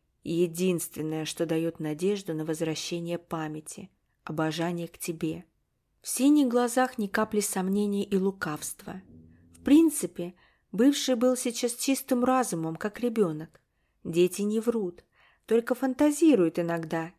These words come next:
и постоянно мечтают. Гордячка — проглотила ком, с трудом продавив через горло. Когда-то она не приняла в расчет эти слова и подала на развод.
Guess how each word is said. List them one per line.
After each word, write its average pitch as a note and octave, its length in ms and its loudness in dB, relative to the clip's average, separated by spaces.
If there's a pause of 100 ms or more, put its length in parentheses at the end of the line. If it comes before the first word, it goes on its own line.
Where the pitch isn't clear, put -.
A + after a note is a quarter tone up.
и F3 80 -8
постоянно F#3 720 -2
мечтают. F3 800 -6 (720)
Гордячка — F3+ 880 -4 (340)
проглотила A3+ 640 2
ком, G#3+ 600 6 (240)
с - 140 -12
трудом F#3+ 460 0
продавив F#3 600 -2
через F#3+ 340 -4
горло. F3 540 -2 (520)
Когда-то F3+ 720 0 (300)
она A#3+ 220 2
не C#4+ 140 6
приняла C#4+ 460 4
в B3 40 0
расчет G#3 400 2
эти F3+ 140 -4
слова F#3 460 -6
и F#3 140 -6
подала E3+ 420 0
на F3+ 140 -2
развод. F#3+ 580 -4